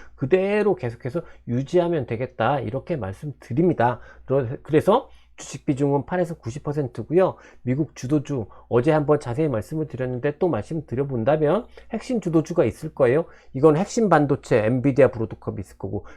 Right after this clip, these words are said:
빅테크가 있을 거고요. 그다음에 소프트웨어 영역으로 보면은 진짜 에이아이 소프트웨어 종목들이 있을 거고 또 의료용 에이아이도 있을 겁니다.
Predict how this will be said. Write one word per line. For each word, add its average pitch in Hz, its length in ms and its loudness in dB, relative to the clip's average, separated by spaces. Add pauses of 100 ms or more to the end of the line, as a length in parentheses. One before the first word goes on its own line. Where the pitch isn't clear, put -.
(100)
빅테크가 117 540 -2
있을 - 180 -10
거고요. 95 340 -12 (320)
그다음에 123 220 -2
소프트웨어 233 600 8
영역으로 135 520 6
보면은 110 560 2 (240)
진짜 147 300 4
에이아이 123 440 4
소프트웨어 165 480 2
종목들이 117 1120 2
있을 143 280 -2
거고 98 540 -4 (420)
또 220 320 4 (200)
의료용 143 480 8
에이아이도 110 460 2
있을 - 260 -6
겁니다. 90 440 -12